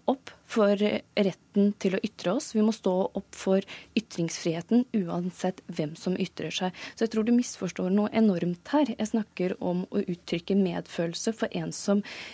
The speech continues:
de, eh, tenker på å utøve selvsensur, og jeg fordømmer på det sterkeste. Jeg uttrykker forståelse for det, og mener samtidig at det er helt uakseptabelt, og at det er terrorisme på det verste, å kvele stemmer.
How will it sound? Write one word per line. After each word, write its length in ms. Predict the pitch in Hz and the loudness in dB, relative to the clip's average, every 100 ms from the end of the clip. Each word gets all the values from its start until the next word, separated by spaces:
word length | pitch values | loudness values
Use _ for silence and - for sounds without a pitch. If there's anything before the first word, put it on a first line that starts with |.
| - | -6
de, 260 | 180 190 - - | 0 2 2 2
eh, 400 | 190 180 185 - 180 - - | 4 4 2 0 -8 -12 0
tenker 420 | 254 196 - - | 2 2 0 0
på 160 | 190 | 2
å 180 | 190 202 | 4 2
utøve 380 | 180 - 175 185 | 0 -2 -2 0
selvsensur, 680 | - 180 - 165 - 240 311 - - - | 0 -2 -2 -6 -2 0 0 -4 -18 -6
og 320 | 190 202 208 - _ _ - | 2 4 4 0 _ _ -2
jeg 300 | 190 185 - | 2 2 2
fordømmer 560 | - 196 190 160 165 | 2 4 2 0 -6
på 160 | - 170 | -4 -2
det 80 | 180 | 0
sterkeste. 760 | - 196 - 165 - - 320 285 | 0 -2 -2 -8 -6 -4 -4 0
Jeg 220 | 214 - | 0 0
uttrykker 680 | 196 180 - - 170 - 185 | -2 -4 -6 -8 -8 -4 -4
forståelse 720 | - 226 - 196 - 165 - 170 | -2 -4 0 0 0 -4 -8 -6
for 140 | 170 | -2
det, 140 | 214 302 - - - | 0 0 -4 -14 2
og 80 | 214 | 4
mener 300 | 208 156 156 | 4 2 -2
samtidig 580 | 208 202 - 170 156 | 0 -2 -2 -6 -2
at 140 | 196 - | -2 -2
det 80 | 196 | -4
er 220 | - 180 | -2 -2
helt 180 | 180 208 | 0 0
uakseptabelt, 880 | 175 170 - - - 165 - 254 - | 0 -2 -6 -4 -4 -2 0 0 -2
og 80 | 170 | -6
at 100 | 160 | -2
det 80 | 185 | -2
er 80 | 185 | -2
terrorisme 720 | - 185 196 175 - - 185 | -2 2 2 0 -4 0 0
på 180 | 190 170 | 0 -2
det 80 | 175 | 0
verste, 460 | 202 - - 247 269 - - - | 0 -2 0 0 0 -6 -12 -4
å 60 | - - | -4 -2
kvele 460 | - 226 165 - | 2 4 4 0
stemmer. 400 | 160 180 151 156 | -2 -2 -2 -4